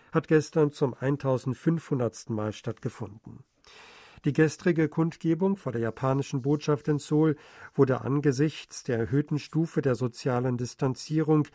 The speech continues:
in Form einer Einmanndemonstration abgehalten. Opfer der Sexsklaverei schickten Videobotschaften.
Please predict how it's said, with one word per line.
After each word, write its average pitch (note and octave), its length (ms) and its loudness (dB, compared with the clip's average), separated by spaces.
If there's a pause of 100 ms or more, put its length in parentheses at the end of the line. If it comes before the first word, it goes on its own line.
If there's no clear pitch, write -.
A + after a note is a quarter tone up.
(340)
in C#3+ 140 2
Form D3 340 0
einer B2 300 -2
Einmanndemonstration A#2+ 1120 -2
abgehalten. A2 800 -10 (500)
Opfer C#3+ 300 0
der C3+ 140 2
Sexsklaverei B2 840 0
schickten D3 440 -2
Videobotschaften. B2+ 1160 -4